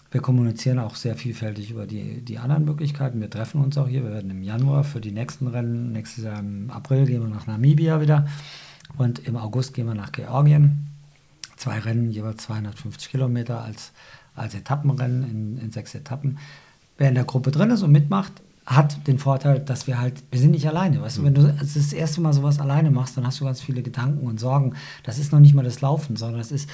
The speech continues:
Speaker 1: wie komme ich mit dem Reisen klar, wie komme ich mit Sprachen klar, wie, wie, was passiert mir am Zoll, wenn sie mir irgendwas wegnehmen
Speaker 2: Mhm.
Speaker 1: und, und, und.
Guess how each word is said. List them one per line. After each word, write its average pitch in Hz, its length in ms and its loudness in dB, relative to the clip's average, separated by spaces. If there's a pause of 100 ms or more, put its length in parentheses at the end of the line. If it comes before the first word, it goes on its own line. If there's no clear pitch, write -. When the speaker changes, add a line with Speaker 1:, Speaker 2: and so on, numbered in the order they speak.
(240)
Speaker 1:
wie 135 100 -4
komme 147 180 8
ich 143 100 8
mit 123 100 4
dem 120 100 0
Reisen 123 360 0
klar, 127 240 -4
wie 127 40 -8
komme 147 200 0
ich 147 100 2
mit 143 80 -4
Sprachen 110 460 -8
klar, 117 300 -8
wie, 117 340 -8
wie, 117 640 -8
was 131 140 -8
passiert 143 340 -6
mir 143 140 4
am 123 100 -2
Zoll, 127 380 0
wenn 120 160 -4
sie 117 60 -6
mir 120 220 -4
irgendwas 117 300 -8
wegnehmen 123 480 -2
Speaker 2:
Mhm. 139 60 -2
Speaker 1:
und, 120 160 -4
und, 123 120 -8
und. 127 220 -4